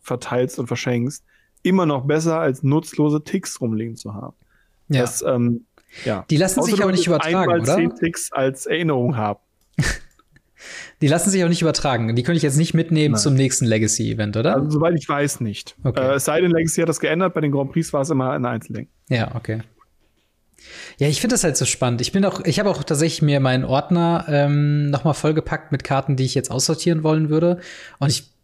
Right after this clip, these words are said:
Speaker 2: würde die einfach mal so einem Händler in die Hand drücken und sagen, „Hey, kaufst du mal irgendwie alles an?“ Ich weiß nicht, ist das empfehlenswert oder dann eher nicht?
Speaker 1: Es ist schwierig. Also, grundsätzlich sind Händler vor Ort meistens mit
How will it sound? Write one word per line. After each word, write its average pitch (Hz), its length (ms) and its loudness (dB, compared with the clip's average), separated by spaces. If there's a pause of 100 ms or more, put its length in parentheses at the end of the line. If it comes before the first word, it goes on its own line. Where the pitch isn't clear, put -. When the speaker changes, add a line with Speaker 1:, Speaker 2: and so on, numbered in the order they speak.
(100)
Speaker 2:
würde 123 400 2
die 180 140 2
einfach 185 240 0
mal 175 320 4
so 180 100 2
einem 175 140 4
Händler 170 520 2
in 160 120 0
die 147 100 2
Hand 175 160 2
drücken 175 240 0
und 165 120 2
sagen, 160 280 2
„Hey, 147 220 2
kaufst 151 280 -2
du 151 60 2
mal 139 140 2
irgendwie 143 180 2
alles 143 260 0
an?“ 135 360 0 (200)
Ich - 80 -6
weiß 139 100 4
nicht, 131 100 2
ist - 160 0
das 147 160 0
empfehlenswert 185 800 2
oder 156 160 0
dann 139 160 0
eher 127 160 2
nicht? 117 440 -2 (2750)
Speaker 1:
Es 135 80 -2
ist 175 200 0
schwierig. 139 580 0
Also, 156 340 0 (680)
grundsätzlich 180 800 0 (280)
sind 143 400 -2
Händler 160 480 0
vor - 260 -4
Ort 135 260 0
meistens 131 480 -2
mit 127 260 -2